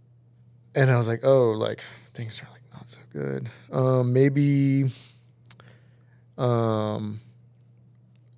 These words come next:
I mean, things kinda get a little bit blurry there because, like, obviously it's, like, kind of a rough time. And, like, maybe things happened, maybe things didn't, but, like, I also don't want to, like, paint a certain picture because if my,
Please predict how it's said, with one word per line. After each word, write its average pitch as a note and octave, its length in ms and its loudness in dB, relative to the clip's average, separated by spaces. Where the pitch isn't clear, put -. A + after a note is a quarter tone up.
I C#3+ 40 0
mean, C#3 200 4
things E3 240 2
kinda D#3+ 220 4
get D3 100 8
a C#3+ 40 8
little C#3 180 8
bit B2+ 160 8
blurry A#2+ 260 6
there D3+ 200 8
because, C3+ 260 0
like, A#2 180 2
obviously B2 460 2
it's, C3 100 0
like, A#2+ 120 2
kind A#2+ 180 -2
of A#2 40 0
a A2+ 60 2
rough G#2+ 260 0
time. A2 460 -6
And, A2 640 -2
like, A#2+ 160 -2
maybe C3 280 4
things C#3 200 0
happened, C3+ 280 2
maybe B2+ 200 0
things B2 280 -4
didn't, B2 320 0
but, A#2+ 160 0
like, A#2 160 -2
I - 20 2
also A#2 320 0
don't A2+ 260 -2
want A2 260 -4
to, A#2 60 -6
like, A2 200 -4
paint A#2 180 -4
a A2+ 60 -2
certain B2 260 -6
picture A#2 340 -4
because A2+ 280 -4
if G#2+ 80 -8
my, G#2+ 180 -4